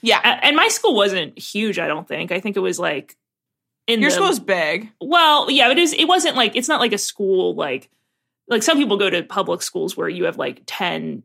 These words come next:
Speaker 2: uh, or, um, like, a thousand to a grade or something. Like, it wasn't, but it was,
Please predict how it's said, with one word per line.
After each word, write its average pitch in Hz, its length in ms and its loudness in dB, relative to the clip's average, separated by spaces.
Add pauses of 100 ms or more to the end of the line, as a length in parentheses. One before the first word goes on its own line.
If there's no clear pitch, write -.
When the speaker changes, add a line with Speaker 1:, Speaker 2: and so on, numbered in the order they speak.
(300)
Speaker 2:
uh, 131 100 0
or, - 220 -2
um, - 280 -2
like, 180 180 -4
a 190 40 -2
thousand 135 440 -4
to 143 160 -4
a 123 40 -8
grade 117 320 -8
or 190 100 -8
something. - 480 -10
Like, 185 220 0
it 240 100 2
wasn't, 247 460 2 (340)
but 240 140 2
it 262 100 4
was, 233 140 2